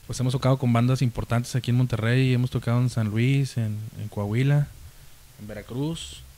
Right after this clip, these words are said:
Y de per-, bueno, lo, de lo más importante, pues tocar con, abrir la Coda, tocar con Coda, con El Gran Silencio.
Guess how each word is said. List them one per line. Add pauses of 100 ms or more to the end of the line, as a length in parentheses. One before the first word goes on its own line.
(640)
Y
de
per-, (120)
bueno, (380)
lo,
de
lo
más
importante,
pues
tocar
con, (880)
abrir
la
Coda, (140)
tocar
con
Coda,
con
El
Gran
Silencio.